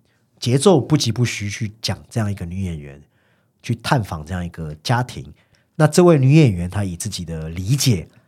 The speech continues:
啊，希望能够还原出这份爱情的原貌。好，就是大致上故事是这样。那鸡哥你自己看完的时候，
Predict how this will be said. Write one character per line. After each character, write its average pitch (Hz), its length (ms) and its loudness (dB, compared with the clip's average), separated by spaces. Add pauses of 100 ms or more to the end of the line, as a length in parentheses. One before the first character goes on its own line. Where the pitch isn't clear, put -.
(120)
啊， 87 140 -10
希 120 240 -2
望 107 160 0
能 90 120 -8
够 85 320 -6
还 95 220 -8
原 92 180 -6
出 95 180 -8
这 92 120 -8
份 92 300 -8
爱 139 140 2
情 85 300 -8
的 78 360 -10 (280)
原 95 160 -6
貌。 151 280 2 (360)
好， 170 80 -12
就 110 140 -10
是 101 60 -10
大 135 160 0
致 - 180 -6
上 101 220 -4
故 87 180 -16
事 82 140 -14
是 76 160 -14
这 78 120 -14
样。 71 140 -10
那 131 80 0
鸡 156 160 2
哥 190 140 6
你 151 80 6
自 123 140 -2
己 117 40 2
看 110 220 -4
完 92 120 -8
的 87 80 -8
时 87 120 -14
候， 82 340 -10